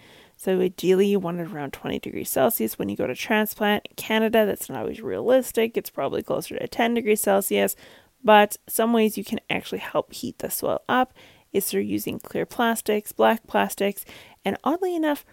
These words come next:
red plastic, which I'm gonna do an entire, uh, YouTube, or sorry, well, probably YouTube t-, as well. But I'm for sure gonna do an entire podcast on that one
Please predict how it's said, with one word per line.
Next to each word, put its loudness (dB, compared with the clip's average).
red 4
plastic, 2
which 0
I'm 4
gonna 2
do 0
an 2
entire, 2
uh, 4
YouTube, 0
or 2
sorry, 0
well, 4
probably 0
YouTube -4
t-, -12
as -4
well. 6
But 0
I'm 2
for 0
sure 4
gonna 2
do 0
an 0
entire 0
podcast 0
on 0
that -2
one 2